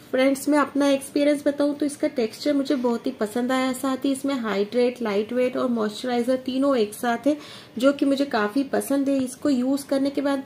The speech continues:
face पे बिल्कुल भी पता नहीं चलता कि आपने face पे कुछ लगाया है और चेहरे पे एकदम ग्लो सा provide होता है। इसको यूज़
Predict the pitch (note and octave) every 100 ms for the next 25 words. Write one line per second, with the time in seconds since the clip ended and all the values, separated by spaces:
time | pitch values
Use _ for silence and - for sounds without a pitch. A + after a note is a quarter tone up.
0 | - B3+ C4+ C4+ D4 A#3+ A#3+ - C#4+ C4+
1 | D4 D#4+ - - - - - - - -
2 | - C4 C4 D#4+ D#4+ F4 E4 C#4+ D4 D4
3 | C#4+ B3+ C4 C4+ C4 A#3 A3 B3 C4 B3+
4 | A3+ F#3+ A3+ A#3 B3 C4+ C#4 C#4 B3+ B3
5 | B3+ C4+ B3 - A#3 A3+ C4+ A#3+ G#3 A#3
6 | C4 C4 D4 A#3+ A3 G#3 G#3 G#3 G#3 C#4
7 | C#4+ - D4 C4+ C#4+